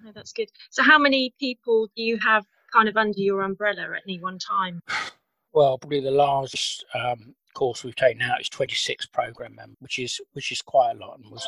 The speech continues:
Speaker 2: probably too much. Um, the problem is now with lockdown, um, is we're getting a backlog, and the backlog creates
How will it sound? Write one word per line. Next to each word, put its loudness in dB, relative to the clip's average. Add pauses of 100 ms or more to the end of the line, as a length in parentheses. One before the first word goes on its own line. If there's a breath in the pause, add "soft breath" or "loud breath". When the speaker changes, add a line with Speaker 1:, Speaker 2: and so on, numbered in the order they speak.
(120)
Speaker 2:
probably 0
too -2
much. -2
Um, 6
the -12
problem 0
is -4
now 0 (260)
with -4 (180)
lockdown, 2
um, 2 (140)
is -4
we're -6
getting 4
a -8
backlog, 0 (120)
and 0
the -16
backlog 2
creates 2